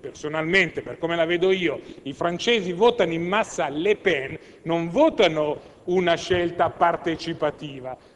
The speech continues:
votano e fanno una scelta molto di delega, di delega autorevole e autoritaria, per come la vedo io. Poi qualcun altro non la vedrà, potrà vedere così.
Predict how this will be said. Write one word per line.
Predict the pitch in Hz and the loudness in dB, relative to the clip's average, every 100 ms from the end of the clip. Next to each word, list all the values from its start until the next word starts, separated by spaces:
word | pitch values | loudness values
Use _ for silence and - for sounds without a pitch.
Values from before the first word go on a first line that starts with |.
| _ | _
votano | 156 220 233 247 247 247 | 2 4 4 2 2 0
e | 170 151 | -4 -2
fanno | - 208 180 | 2 2 2
una | 160 208 | 0 -2
scelta | - 220 254 - 226 | 2 4 4 4 0
molto | 170 175 220 339 339 214 180 | 2 2 8 10 8 4 -2
di | 160 151 | -2 -4
delega, | 147 143 120 120 - - - | 0 0 0 -6 -10 -14 -20
di | - 175 | -10 -4
delega | 190 254 196 156 156 | 4 6 6 2 2
autorevole | 160 160 208 220 294 311 302 262 | 2 4 6 8 6 6 6 8
e | |
autoritaria, | 202 170 170 160 156 233 247 175 143 - | 6 4 2 0 0 4 6 4 0 -4
per | 156 135 | -4 -2
come | 175 165 | 0 4
la | 165 | 6
vedo | 151 156 160 | 4 2 -4
io. | 147 131 - - _ | -6 -10 -14 -20 _
Poi | 151 151 | 0 2
qualcun | 151 156 170 | 2 2 2
altro | 175 175 | 2 2
non | 165 | 0
la | 170 | 2
vedrà, | 156 156 160 | 2 0 -2
potrà | 151 156 165 | -2 0 0
vedere | 160 160 165 | 0 0 -2
così. | 170 156 151 | -4 -4 -6